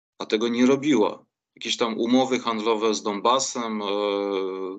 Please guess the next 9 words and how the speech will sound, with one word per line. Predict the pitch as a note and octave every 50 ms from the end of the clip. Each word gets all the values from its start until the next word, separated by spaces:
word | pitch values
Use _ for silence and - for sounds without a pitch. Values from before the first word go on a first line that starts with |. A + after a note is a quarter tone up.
| - _ _ _ _ _ _ _ _ -
faktyczne | - - - - - - F#3 - - C#3 B2
umowy, | A2+ A#2 C3+ C#3+ D3 B2+
które | - - A2+ A2
mogły | A2 B2 C#3 B2+ B2 A2+
coś | A2 - A#2+ G#2
zrobić | G2 A2+ C3+ C3 A#2+ G#2+
dla | - G#2
tego | - G2 F#2+ G#2+
Donbasu, | G2 G#2 G2+ G2 E2+ F#2 E2+ - - - C3 E3+ G#3+